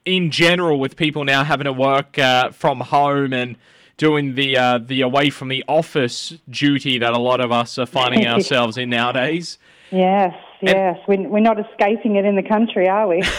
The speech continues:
Speaker 1: <laughs> No, not at all. No, that's right, exactly. A lot of us have managed to, um, avoid any working from home or remote arrangements for a while now, but, uh, yeah, I think a lot of us have been suddenly thrown into that ballpark, and it can be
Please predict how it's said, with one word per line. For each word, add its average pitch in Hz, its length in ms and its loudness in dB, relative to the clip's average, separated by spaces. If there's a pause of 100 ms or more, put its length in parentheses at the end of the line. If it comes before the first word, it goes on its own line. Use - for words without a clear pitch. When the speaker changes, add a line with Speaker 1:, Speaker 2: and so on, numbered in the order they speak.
Speaker 1:
<laughs> 226 240 2
No, 190 340 4
not 170 220 2
at 160 140 4
all. 165 220 4
No, 143 340 4
that's 135 280 0
right, 147 260 2
exactly. 127 560 0 (240)
A 143 40 -4
lot 180 140 6
of 170 100 4
us 165 200 2
have 151 140 0
managed 151 500 -2
to, 156 180 0
um, 139 240 2
avoid 147 640 2 (260)
any 139 380 0
working 143 560 -2
from 127 220 -4
home 143 340 0
or 131 160 -4
remote 131 480 0
arrangements 131 640 -4
for 131 180 -2
a 120 60 0
while 131 360 0
now, 131 280 0
but, 135 200 0 (460)
uh, 123 260 2
yeah, 143 320 2
I 123 60 -2
think 147 240 -4
a 131 60 -2
lot 131 200 0
of 139 80 -4
us 131 180 -2
have 123 80 -10
been 127 220 -4
suddenly 135 640 -2
thrown 135 480 -4
into 131 240 -8
that 123 300 -2
ballpark, 135 580 -2
and 139 100 -4
it 139 120 -6
can 247 260 -2
be 269 220 -4